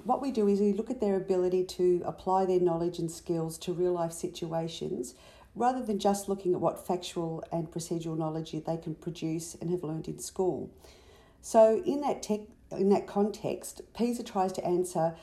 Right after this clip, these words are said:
a number of important questions that are related to education. And these include questions such as how well prepared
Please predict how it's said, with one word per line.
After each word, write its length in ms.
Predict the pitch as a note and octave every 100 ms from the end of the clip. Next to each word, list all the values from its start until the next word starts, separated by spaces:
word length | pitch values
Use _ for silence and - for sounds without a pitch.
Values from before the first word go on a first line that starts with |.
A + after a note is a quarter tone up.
| - -
a 60 | F3+
number 440 | F#3 F#3 G#3 G3
of 140 | E3+ E3+
important 460 | D#3+ - D#3+ E3
questions 580 | - D#3+ D#3+ E3 D#3 -
that 160 | - D#3+
are 60 |
related 400 | D#3 D#3 D#3 D#3
to 240 | - - - E3
education. 760 | E3 E3+ - C3+ - - - - - - -
And 160 | G3 A3+
these 200 | A#3+ B3
include 520 | A3 - G3 F#3+ F3+
questions 440 | - F3+ F3+ F3+ F3
such 280 | E3 -
as 200 | E3+ E3 - -
how 200 | - G3
well 200 | F#3+ F3+
prepared 600 | F3+ E3+ - D#3+ E3 D#3+